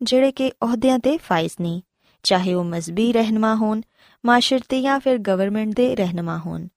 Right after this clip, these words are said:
ਸਾਨੂੰ ਇਹਨਾਂ ਰਹਿਨੁਮਾਵਾਂ ਦੇ ਮੁਤਲਕ ਇਹ ਸੋਚਣਾ ਨਹੀਂ ਚਾਹੀਦਾ ਕਿ ਉਹ ਕੀ ਇੱਜ਼ਤ ਦੇ ਕਾਬਿਲ ਹੈ ਨੇ ਜਾਂ ਕਿ ਨਹੀਂ, ਬਲਕਿ ਸਾਨੂੰ ਹਰ ਉਸ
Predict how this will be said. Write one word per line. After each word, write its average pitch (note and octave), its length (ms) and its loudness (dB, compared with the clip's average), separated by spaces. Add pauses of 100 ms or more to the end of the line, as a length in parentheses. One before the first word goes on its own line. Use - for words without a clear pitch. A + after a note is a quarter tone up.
(440)
ਸਾਨੂੰ G3+ 340 0
ਇਹਨਾਂ B3 220 2
ਰਹਿਨੁਮਾਵਾਂ F#3 580 -2
ਦੇ A#3 120 0
ਮੁਤਲਕ G#3+ 520 -2
ਇਹ A#3 80 0
ਸੋਚਣਾ F#3+ 440 -4
ਨਹੀਂ F3+ 220 -2
ਚਾਹੀਦਾ A3 400 -2
ਕਿ C4+ 220 -4
ਉਹ C#4+ 260 0 (340)
ਕੀ C#4 120 2
ਇੱਜ਼ਤ G#3+ 480 -2
ਦੇ B3+ 100 0
ਕਾਬਿਲ A3 380 0
ਹੈ F3+ 220 -4
ਨੇ B3 180 -4 (120)
ਜਾਂ F#3+ 240 0
ਕਿ E3+ 140 -6
ਨਹੀਂ, D#3+ 220 -8 (360)
ਬਲਕਿ B3 280 4
ਸਾਨੂੰ B3 380 0
ਹਰ C4+ 280 -2
ਉਸ C4 300 -4